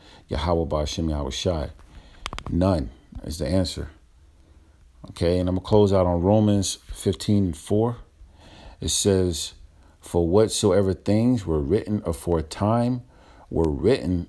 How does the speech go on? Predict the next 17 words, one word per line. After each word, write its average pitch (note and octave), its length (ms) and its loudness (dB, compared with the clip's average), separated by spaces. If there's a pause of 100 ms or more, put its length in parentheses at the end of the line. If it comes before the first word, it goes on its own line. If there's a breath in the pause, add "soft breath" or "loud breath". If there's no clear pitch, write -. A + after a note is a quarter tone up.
(100)
for - 460 -2
our A#2 320 4
learning," C#2 400 -2 (380)
okay, E2+ 200 -2
for - 240 -8
our D2+ 140 -2
knowledge. F2 680 -2
That's - 180 -8
why F2 100 -2
you E2+ 100 0
have F2 160 -2
the E2 80 -2
Holy F2+ 220 -2
Scriptures A#2+ 420 -4
that E2+ 160 -2
was D#2 180 -6
specifically, G2 1000 -6